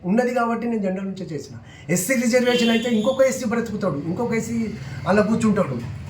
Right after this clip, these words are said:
నా ఉద్దేశం అది. కాబట్టి దయచేసి నేనేమంటాను అంటే, నా స్థానం అది. సింగారం కృష్ణ అంటేనే అంబేద్కర్ నగర్, అంబేద్కర్ నగర్ అంటేనే సింగారం కృష్ణ. మూడు పరిహారాలు గెలిపించింది నన్ను. అంటే నేను ఎంత వ్యక్తిత్వం ఉన్న వ్యక్తిని, ఎంత మంచితనం ఉన్న వ్యక్తిని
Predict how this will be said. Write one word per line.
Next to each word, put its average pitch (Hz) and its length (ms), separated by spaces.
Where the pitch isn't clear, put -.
నా 170 100
ఉద్దేశం 226 420
అది. 190 280
కాబట్టి 185 560
దయచేసి 208 420
నేనేమంటాను 185 580
అంటే, 190 360
నా 156 200
స్థానం 185 400
అది. 113 160
సింగారం 190 380
కృష్ణ 180 240
అంటేనే 185 520
అంబేద్కర్ 185 400
నగర్, 180 300
అంబేద్కర్ 202 400
నగర్ 185 200
అంటేనే 202 260
సింగారం 160 360
కృష్ణ. - 280
మూడు 208 320
పరిహారాలు 226 640
గెలిపించింది 202 500
నన్ను. 127 240
అంటే 190 180
నేను 214 180
ఎంత 190 260
వ్యక్తిత్వం 233 500
ఉన్న 226 140
వ్యక్తిని, 208 560
ఎంత 185 180
మంచితనం 226 540
ఉన్న 220 140
వ్యక్తిని 202 500